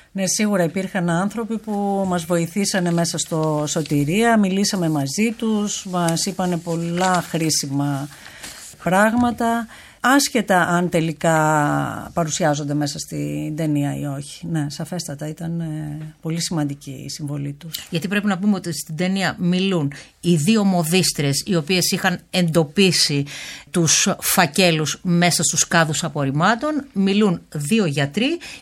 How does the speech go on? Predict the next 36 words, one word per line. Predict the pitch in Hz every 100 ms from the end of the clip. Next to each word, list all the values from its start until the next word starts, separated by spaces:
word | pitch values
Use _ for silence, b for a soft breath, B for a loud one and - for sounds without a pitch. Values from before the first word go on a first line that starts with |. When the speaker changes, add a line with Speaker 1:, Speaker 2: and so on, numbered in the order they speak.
| -
Speaker 2:
και | 285
μετά | 262 262 233 - -
εσείς | 180 - 285
χρησιμοποιείτε | - 240 - 220 220 247 254 202
τις | 196 185 -
φωνές | - 202 208 214 147 - B B
κάποιων | 254 294 - 320
για | 262 262
να | 240
αναπαραστήσετε | 226 214 202 202 196 - 277 277 277 - 277 262 B B B
τους | 254 -
ασθενείς | 214 - 208 214 262
ή | 269
τους | 233
συγγενείς | 208 202 202 226
των | 233 202
ασθενών | 185 196 202 226
στην | -
αλληλογραφία. | 196 185 180 165 156 - 135 113 _ _
Speaker 1:
Και | - 233 277 269
είναι | - 220 214 226 202
η | 185
μουσιολόγος | 180 175 - 180 170 190 208 190
του | -
μουσείου | 165 156 - 196 247 285
μαζί | 240 196
με | 214 208
τη | 190
δική | 185 220
μας | 196
την | - 175
ερευνήτρια | 160 156 147 160 175 180 254 330 349 B B B
που | - 220
ανοίγουν | 208 269 269 269 240
τους | -
φακέλους. | 214 190 165 139 139 156 -